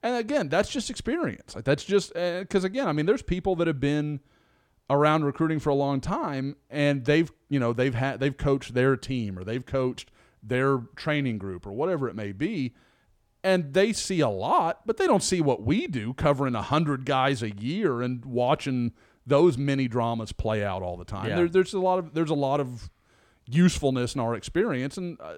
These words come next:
Speaker 2: Well,
Speaker 1: a
Speaker 2: people
Speaker 1: lot of parents
Speaker 2: don't
Speaker 1: come to
Speaker 2: know,
Speaker 1: us
Speaker 2: you
Speaker 1: about
Speaker 2: know,
Speaker 1: that
Speaker 2: people
Speaker 1: stuff.
Speaker 2: don't know about, like, the calls you get from parents that are a
Speaker 1: Yeah.
Speaker 2: little bit crazy,
Speaker 1: Oh,
Speaker 2: or, you know.
Speaker 1: a hundred percent. Oh, I've, I've been threatened more than one time <laughs> by a parent. Like, that, that one hundred percent has happened.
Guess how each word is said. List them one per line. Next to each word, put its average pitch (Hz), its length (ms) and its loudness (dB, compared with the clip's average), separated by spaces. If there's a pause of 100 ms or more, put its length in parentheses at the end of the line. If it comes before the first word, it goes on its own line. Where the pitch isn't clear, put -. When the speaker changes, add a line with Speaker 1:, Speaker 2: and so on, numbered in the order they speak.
(140)
Speaker 2:
Well, 190 140 4
Speaker 1:
a - 20 2
Speaker 2:
people 127 140 6
Speaker 1:
lot 175 80 8
of 190 60 4
parents 175 220 4
Speaker 2:
don't 151 100 6
Speaker 1:
come 170 100 6
to - 60 6
Speaker 2:
know, 110 40 2
Speaker 1:
us 90 120 -6
Speaker 2:
you 180 80 2
Speaker 1:
about 160 40 4
Speaker 2:
know, 151 40 2
Speaker 1:
that - 100 -4
Speaker 2:
people 147 180 -2
Speaker 1:
stuff. 160 120 -10
Speaker 2:
don't 165 80 -2
know 151 80 0
about, 151 240 0
like, 139 180 -4
the 139 60 -12
calls 143 340 0
you 139 100 0
get 143 160 0
from 151 140 -6
parents 143 400 -4
that 120 100 -2
are 107 80 0
a 110 40 4
Speaker 1:
Yeah. 175 120 6
Speaker 2:
little 127 140 2
bit 143 100 0
crazy, 131 500 -2
Speaker 1:
Oh, - 60 2
Speaker 2:
or, - 20 6
you 320 60 8
know. 320 40 6
Speaker 1:
a 202 40 6
hundred 311 240 0
percent. 170 340 -4
Oh, 143 140 4
I've, 214 180 4 (160)
I've 302 200 4
been 175 160 -2
threatened 151 460 2
more 170 300 4
than 151 160 0
one 98 240 -6
time 95 300 -6 (100)
<laughs> - 80 -18
by 117 200 0
a 104 60 -4
parent. 95 320 -6
Like, 104 120 -10
that, 151 240 0
that 165 200 0
one 156 140 0
hundred 175 260 0
percent 110 300 -10
has 98 100 -10
happened. 95 420 -10